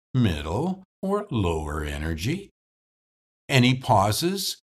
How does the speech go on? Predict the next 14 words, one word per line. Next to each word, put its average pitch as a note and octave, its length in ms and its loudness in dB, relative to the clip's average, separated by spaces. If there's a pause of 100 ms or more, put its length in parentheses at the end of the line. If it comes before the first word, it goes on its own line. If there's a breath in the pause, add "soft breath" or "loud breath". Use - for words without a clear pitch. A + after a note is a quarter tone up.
(220)
word F#2+ 460 2
emphasis, F3 800 0 (400)
and F#2+ 220 -2
production E2+ 720 -2
due G2 260 2
date. D2 400 -10 (760)
In F#3+ 160 2
the E3 80 6
personalized E3 800 2
quote, G#2 380 2 (260)
I G#2+ 160 4
will G#2 180 4
include A2 460 2
free G#2+ 520 0